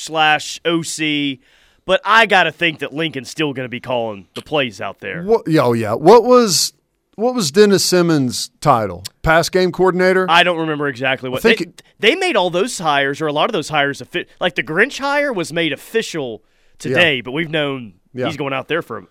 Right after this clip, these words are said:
Speaker 1: for a month.
Speaker 2: Yeah, they released all those graphics and everything, and I
Speaker 1: And
Speaker 2: don't
Speaker 1: Grinch, <laughs> Grinch,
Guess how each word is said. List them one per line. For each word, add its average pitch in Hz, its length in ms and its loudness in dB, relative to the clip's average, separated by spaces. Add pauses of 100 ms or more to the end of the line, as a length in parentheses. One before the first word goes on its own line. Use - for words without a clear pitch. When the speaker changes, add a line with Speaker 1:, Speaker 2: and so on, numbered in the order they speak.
Speaker 1:
for 123 100 -10
a 101 60 -12
month. 117 340 -6
Speaker 2:
Yeah, 147 160 2
they 160 140 2
released 151 360 2
all 135 120 4
those 123 180 0
graphics 123 540 -2
and 127 100 -4
everything, 120 600 -6
and 101 240 -10
I 120 80 -2
Speaker 1:
And 143 80 -2
Speaker 2:
don't 180 100 0
Speaker 1:
Grinch, 226 340 0 (140)
<laughs> - 80 -14
Grinch, 190 300 0